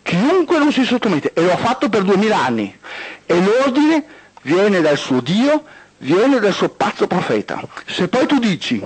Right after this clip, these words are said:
"Io prendo ordine dal pazzo profeta", allora tu ti identifichi con lui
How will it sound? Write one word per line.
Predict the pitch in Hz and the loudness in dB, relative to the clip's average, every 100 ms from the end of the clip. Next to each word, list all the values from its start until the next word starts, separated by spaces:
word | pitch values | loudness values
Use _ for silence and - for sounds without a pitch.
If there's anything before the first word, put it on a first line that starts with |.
| - - | -12 -6
"Io | 220 196 151 98 - - - - - - - | -2 2 2 0 -4 -20 -18 -18 -18 -18 -4
prendo | 170 208 185 220 | 0 2 4 2
ordine | 240 208 190 | 2 2 0
dal | 160 151 | 2 0
pazzo | 151 170 196 180 | 0 -2 0 -2
profeta", | 147 139 156 165 165 320 - - - | -2 0 2 0 2 -2 -2 -14 -12
allora | - 165 156 | -2 0 0
tu | 151 233 | 0 -2
ti | 170 | 0
identifichi | 151 151 156 190 165 147 | -2 0 0 -2 -2 -6
con | 147 240 208 | 0 2 2
lui | 151 247 | 2 2